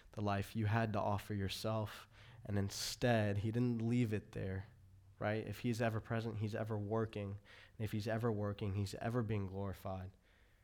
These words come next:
And if he's being glorified, then the good is being executed in his sons and daughters. As he sees what we have to offer ourselves,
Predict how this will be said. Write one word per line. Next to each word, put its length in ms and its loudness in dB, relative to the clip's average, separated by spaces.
And 100 0
if 100 0
he's 240 4
being 220 2
glorified, 600 0
then 120 0
the 80 0
good 320 2
is 100 0
being 240 0
executed 800 -2
in 80 -4
his 100 -2
sons 340 0
and 120 -2
daughters. 400 -2
As 160 -2
he 60 0
sees 400 2
what 180 0
we 140 4
have 260 4
to 80 0
offer 340 0
ourselves, 580 -2